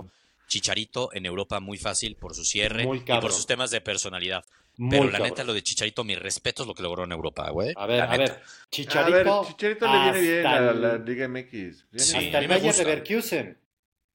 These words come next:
Speaker 2: ¿También?
Speaker 3: El Chicharito hasta el Bayern Leverkusen es un
Speaker 2: Sí,
Speaker 3: crack.
Speaker 2: después ya.
Speaker 3: Después del Bayern Leverkusen se convierte en lo que ya
Speaker 2: De acuerdo.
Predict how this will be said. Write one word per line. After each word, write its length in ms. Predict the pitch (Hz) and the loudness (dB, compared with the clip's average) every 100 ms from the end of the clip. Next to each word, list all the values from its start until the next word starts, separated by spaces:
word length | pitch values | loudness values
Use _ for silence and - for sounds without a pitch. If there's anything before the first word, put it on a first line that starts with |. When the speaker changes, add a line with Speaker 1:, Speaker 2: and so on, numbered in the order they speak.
| _ _ _ _ _ _ - - - | _ _ _ _ _ _ -16 -16 -12
Speaker 2:
¿También? 260 | 101 131 | -10 -8
Speaker 3:
El 140 | 165 123 | -8 -2
Chicharito 500 | 165 165 170 214 233 | 0 2 2 2 -4
hasta 160 | - | -2
el 80 | 165 | 0
Bayern 300 | 185 208 180 | 2 0 -2
Leverkusen 600 | 156 147 - 180 180 170 | -2 -2 -4 -4 -2 -2
es 120 | 151 | -2
un 80 | 160 | -2
Speaker 2:
Sí, 60 | 170 | 2
Speaker 3:
crack. 120 | 143 | 0
Speaker 2:
después 260 | - 139 | 0 0
ya. 200 | 131 131 - | 0 -2 2
Speaker 3:
Después 380 | 151 151 220 214 | 0 2 0 2
del 140 | 196 | 2
Bayern 260 | 202 208 175 | 2 2 2
Leverkusen 640 | 156 147 190 190 185 180 | 0 0 -2 -2 -2 -2
se 160 | 147 135 | -2 -2
convierte 720 | 131 147 160 - 165 165 - _ _ | 0 2 2 2 0 0 -6 _ _
en 140 | 120 117 | -4 -2
lo 80 | 113 | 2
que 100 | 131 | 4
ya 100 | 135 | 4
Speaker 2:
De 40 | |
acuerdo. 180 | 131 | 4